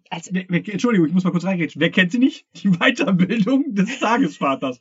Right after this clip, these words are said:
Speaker 1: <laughs>
Speaker 2: Fressen Sie die Kekse Ihrer Eltern.
Speaker 1: <laughs>
Speaker 2: Das ist ein
Speaker 1: Nein.
Speaker 2: achtstündiger,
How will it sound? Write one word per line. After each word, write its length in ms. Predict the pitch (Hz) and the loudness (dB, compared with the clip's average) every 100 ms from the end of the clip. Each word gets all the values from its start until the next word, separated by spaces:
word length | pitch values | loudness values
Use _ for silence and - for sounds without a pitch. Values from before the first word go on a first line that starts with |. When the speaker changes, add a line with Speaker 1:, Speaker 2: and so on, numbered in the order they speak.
| _ - - | _ -20 -20
Speaker 1:
<laughs> 260 | - 240 | -16 -16
Speaker 2:
Fressen 560 | - 233 - 247 370 277 | -12 -6 -2 -2 -2 -4
Sie 160 | 233 247 | 0 2
die 120 | 214 | 0
Kekse 380 | - 233 - 226 | 0 -4 -2 0
Ihrer 320 | 220 220 214 | 0 0 2
Eltern. 540 | 208 208 - 156 156 240 | 2 2 -2 -4 -4 -4
Speaker 1:
<laughs> 60 | 311 349 - - - - - _ _ _ _ - - _ _ - - _ | -4 -4 -8 -20 -20 -20 -20 _ _ _ _ -16 -16 _ _ -20 -20 _
Speaker 2:
Das 420 | - 370 440 466 381 | -10 -6 -4 -2 0
ist 60 | |
ein 60 | 294 | 2
Speaker 1:
Nein. 120 | 233 | 2
Speaker 2:
achtstündiger, 720 | 208 185 190 190 262 233 220 | 0 -2 -2 0 2 2 -2